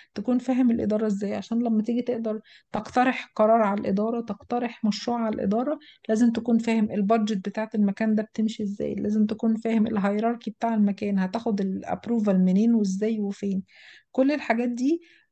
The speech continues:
مع الاكسبيرينس لازم يكون طبعًا وراها نولج، تكون فاهم التقسيمة إزاي، الموافقة تيجي إزاي، أقنع المديرين إزاي، الماركتينج أمشيه إزاي. فكل الحاجات دي كنت محتاجاها، فخدتها من الهوسبيتال مانجمنت.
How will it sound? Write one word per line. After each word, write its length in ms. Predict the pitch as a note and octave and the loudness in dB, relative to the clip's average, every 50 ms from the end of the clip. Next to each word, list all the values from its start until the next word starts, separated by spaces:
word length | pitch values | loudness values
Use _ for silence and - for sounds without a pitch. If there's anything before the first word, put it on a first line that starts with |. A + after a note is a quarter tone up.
| _ - | _ -6
مع 300 | F3 F#3+ A#3 C4+ D4 D4+ | -2 0 2 2 2 0
الاكسبيرينس 840 | C#4+ B3+ A#3 A#3 - - - - C4 C4+ D4 D#4+ E4+ E4+ - - A#3+ | -2 -4 -6 -8 -10 -10 -6 -4 -2 -2 0 -2 -2 -4 -4 -2 0
لازم 280 | A#3 B3 B3+ B3+ B3+ | 0 2 2 4 2
يكون 220 | A#3 A#3 A#3 B3+ A#3+ | 2 2 0 -2 -2
طبعًا 340 | - A#3+ A#3 A#3 A3+ A3+ | -2 -2 -2 0 0 0
وراها 320 | G#3+ G#3 G3+ G#3 A3+ A3+ A3+ | 0 0 0 -2 -2 -2 -4
نولج، 380 | G#3+ G#3 G3+ G3+ G3 F#3+ - | -4 -4 -4 -6 -8 -10 -12
تكون 320 | - _ _ A#3+ A#3 A#3 A#3 | -18 _ _ -2 0 0 0
فاهم 260 | - A#3+ A#3+ A#3 G#3+ | 0 2 2 4 2
التقسيمة 540 | G#3 - - - - G3 - A#3 A3+ A3 G#3+ | 2 0 -2 -4 -4 -4 -2 -2 -2 0 0
إزاي، 400 | G3+ F#3+ G3+ G#3 F#3+ G3+ - G3+ | 0 0 0 0 -2 -2 -2 0
الموافقة 480 | G3+ G3 G3 G3+ G#3+ A#3 A#3 - - | 2 2 4 2 2 0 -2 -2 -6
تيجي 300 | G#3 - - A3 G3+ G#3 | -6 -6 -4 -2 -2 0
إزاي، 420 | G#3+ G3 G3 F#3+ F#3+ F#3 F#3 G3 G3+ _ - - _ _ | 0 -2 -2 -2 -2 -2 -2 -2 -4 _ -14 -20 _ _
أقنع 420 | - A3+ A3+ - - A3 G#3 F#3 G#3 | -2 -2 -2 -2 0 0 0 2 2
المديرين 800 | G3+ G3+ G3 F#3+ F#3+ F#3+ F#3+ G3 F#3 F#3 G3+ G3+ G#3+ A3 A3+ | 0 0 0 0 2 2 4 4 4 4 4 4 4 2 2
إزاي، 460 | A3 G#3+ G3 F#3+ G3 F#3+ F#3 G3 G3 G3 _ _ _ _ _ _ _ - | 2 0 0 0 0 0 0 0 -2 -4 _ _ _ _ _ _ _ 0
الماركتينج 720 | G3+ G3+ G3+ G#3+ A#3 B3+ - - - A3 - G#3+ G#3 G#3 | 4 6 6 6 6 4 2 -2 -4 -4 0 0 0 0
أمشيه 420 | - - G3+ G3+ G3 - - - A#3 | 0 0 0 0 0 -2 -4 -4 -4
إزاي. 300 | A3+ G#3 G3+ G#3 G3 F#3+ | -4 -2 -2 -2 -2 -2
فكل 300 | F#3+ - G3+ - A#3+ B3 | -4 -6 -8 -6 -6 -6
الحاجات 300 | C4+ - - A3+ A3+ A3+ | -4 -4 -2 0 0 0
دي 180 | A#3+ A#3 A#3+ B3+ | 0 0 -2 -4
كنت 300 | B3+ - A3+ A#3 - G#3 | -4 -6 -8 -6 -6 -6
محتاجاها، 640 | G#3 G3+ - - - G#3 G#3 A3 A#3+ C4 B3 C4+ C4 - | -6 -6 -8 -10 -8 -8 -6 -4 -4 -4 -4 -6 -6 -6
فخدتها 520 | - G3+ - G3 F#3 - - A#3+ A3+ B3 | -6 -6 -6 -8 -8 -6 -4 -4 0 2
من 260 | A#3+ G#3+ A3 A3+ A#3 | 2 4 4 2 2
الهوسبيتال 840 | - - G#3 F#3 - G#3+ G#3+ - - A#3+ A3+ A#3 A3+ A3+ A3+ A3+ - - | 0 -2 -4 -6 -6 -6 -8 -4 -4 -4 -2 -2 -2 -4 -6 -8 -8 -4
مانجمنت. 640 | F#3+ G3 G3 G3+ G3 F#3+ F#3 - G3+ G3+ F#3+ - | 0 2 4 4 4 4 2 -2 -6 -8 -8 -10